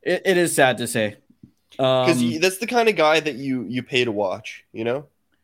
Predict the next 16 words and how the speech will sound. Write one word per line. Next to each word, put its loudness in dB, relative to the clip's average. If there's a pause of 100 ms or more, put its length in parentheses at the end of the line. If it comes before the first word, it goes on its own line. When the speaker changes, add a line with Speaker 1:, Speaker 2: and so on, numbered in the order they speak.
(440)
Speaker 1:
I 4
agree. 0 (180)
I 4
agree. -4
Lots, 2
<laughs> -4
uh, -4
quite 0
a -4
few -2
comments, -2
actually, -4
for -8
J -4
T -6
Miller. -6